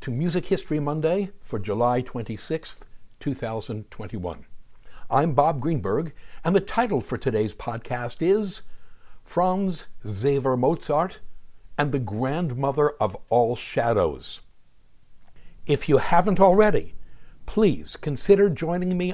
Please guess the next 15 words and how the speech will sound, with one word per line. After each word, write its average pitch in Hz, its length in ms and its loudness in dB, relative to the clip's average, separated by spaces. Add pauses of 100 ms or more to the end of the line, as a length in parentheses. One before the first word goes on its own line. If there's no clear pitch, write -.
(120)
on 160 200 0
my 156 220 0
subscription - 840 -2
site - 400 0 (480)
at - 180 -6
patreon 175 640 0
dot 143 300 2
com 131 340 2 (160)
slash - 640 10 (100)
Robert 139 480 4 (140)
Greenberg 123 480 0
Music, 120 420 -2 (480)
where 107 160 2
I 98 140 2
blog 135 560 2